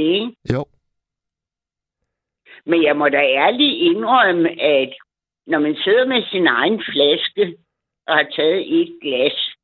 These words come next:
Speaker 1: og ved, at den næste dag er lidt, hvad skal man sige, ikke så god vin næste dag, så er det da fristende at fortsætte, men det gør jeg altså ikke.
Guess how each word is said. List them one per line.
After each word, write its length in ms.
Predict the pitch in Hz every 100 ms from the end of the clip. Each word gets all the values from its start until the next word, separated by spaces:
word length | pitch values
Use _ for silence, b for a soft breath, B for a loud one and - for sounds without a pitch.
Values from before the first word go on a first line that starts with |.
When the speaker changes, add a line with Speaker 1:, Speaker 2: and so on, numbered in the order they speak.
| _ _ -
Speaker 1:
og 160 | 143
ved, 200 | 156 196
at 140 | 139 180
den 180 | 180
næste 380 | 156 160 165 190
dag 320 | 202 131 143
er 100 | 117
lidt, 340 | 156 147 160 156 _ _ _ _ _ -
hvad 140 | 135 -
skal 120 | -
man 180 | 151 139 135
sige, 300 | 123 127 110
ikke 240 | 123 156 156
så 180 | - 175
god 220 | - 170 170
vin 340 | 165 160 151 165
næste 440 | 151 143 - 170 165
dag, 260 | 117 120 - _ b -
så 120 | -
er 220 | 135 113
det 220 | 139 240 254
da 40 | 190
fristende 460 | 160 151 - - 196
at 80 | 143 -
fortsætte, 560 | 120 127 135 156 135
men 140 | 127 131
det 160 | 170
gør 160 | 160 156
jeg 240 | 185 208
altså 320 | 151 90 - 107
ikke. 280 | 107 113